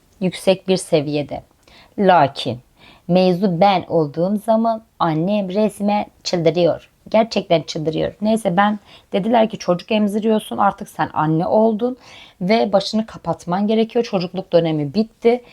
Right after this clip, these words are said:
Çocukluğun başın açıktı ama artık bir büyüdün ve senin de bir çocuğun oldu. Şeytanlar seni bırakmaz. Aynen.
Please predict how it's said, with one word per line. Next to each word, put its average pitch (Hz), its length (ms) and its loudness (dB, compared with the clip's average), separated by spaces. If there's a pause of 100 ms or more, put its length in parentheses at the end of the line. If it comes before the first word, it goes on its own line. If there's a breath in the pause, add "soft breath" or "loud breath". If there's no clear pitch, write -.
(160 soft breath)
Çocukluğun 196 600 0
başın 202 260 0
açıktı - 640 -2
ama 202 240 0
artık 190 440 -2
bir 147 80 -8
büyüdün 170 520 -4 (400 loud breath)
ve 214 260 2
senin 196 300 0
de 170 100 0
bir 165 160 -2
çocuğun 165 440 -2
oldu. 240 420 2 (360)
Şeytanlar 226 1000 -4
seni 220 360 -2
bırakmaz. 202 800 -4 (360)
Aynen. 269 460 4